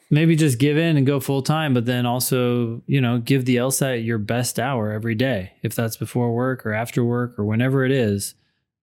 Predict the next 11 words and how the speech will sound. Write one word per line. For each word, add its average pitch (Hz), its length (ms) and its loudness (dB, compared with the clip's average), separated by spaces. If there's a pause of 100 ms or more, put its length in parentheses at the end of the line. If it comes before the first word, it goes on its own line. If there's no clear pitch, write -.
(160)
just - 320 -2
carve 120 260 -2
out 117 180 -2
that 113 200 -2
time 120 260 -2
for 117 140 -4
the 110 100 0
L 131 160 0
sat 120 400 -4
and 131 200 0
then 131 420 -2